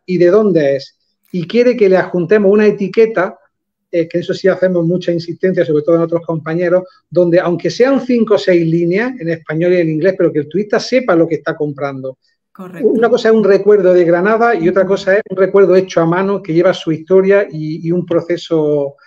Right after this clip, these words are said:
Speaker 1: donde se explica qué es esa pieza, dónde está, el lugar, qué materiales se han utilizado, qué pertenece, qué es lo que te está llevando de recuerdo.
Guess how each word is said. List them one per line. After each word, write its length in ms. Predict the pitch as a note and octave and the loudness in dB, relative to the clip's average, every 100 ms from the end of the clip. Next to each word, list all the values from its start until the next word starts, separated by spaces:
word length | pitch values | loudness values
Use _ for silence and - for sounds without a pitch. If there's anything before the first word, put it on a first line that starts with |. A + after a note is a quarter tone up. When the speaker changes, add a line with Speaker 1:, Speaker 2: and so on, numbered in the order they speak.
| _ - | _ -6
Speaker 1:
donde 220 | E3 D#3+ | -2 -2
se 140 | D#3 | -2
explica 520 | D3+ - G3 G3 G3 G3 - _ _ | -6 -2 -4 0 -2 -2 -14 _ _
qué 160 | F3+ | 0
es 60 | E3 | 0
esa 160 | F#3 - | -2 -2
pieza, 320 | G3 G3 F3 | -2 0 2
dónde 260 | E3+ D#3 | 2 0
está, 300 | D#3 - G3 | -2 0 0
el 220 | G#3+ D#3 D3 | 0 -4 -4
lugar, 460 | D3 E3 F#3+ F#3+ - - | -2 0 2 0 -6 -16
qué 120 | - F3 | -4 -2
materiales 560 | E3+ E3 D#3 D#3+ D3+ | 0 0 0 0 -2
se 80 | E3 | -4
han 120 | D#3+ | -4
utilizado, 680 | D3+ D3 C#3+ C#3+ F#3+ F#3 F#3 | -6 -8 -10 -4 0 2 0
qué 160 | F#3 F3+ | 0 -2
pertenece, 500 | E3 E3 E3 E3 E3 - | -2 -4 -6 -6 -10 0
qué 120 | A3 | 2
es 40 | G#3+ | 4
lo 160 | G3 | 2
que 120 | F#3 | 0
te 120 | F3 E3 | -2 -2
está 220 | D#3+ F3+ | 0 0
llevando 440 | E3 E3 F3 D#3 | 2 2 2 0
de 140 | D3+ D3 | 0 0
recuerdo. 560 | C#3+ C#3 G#3 C#3+ C3 | -2 0 0 2 -6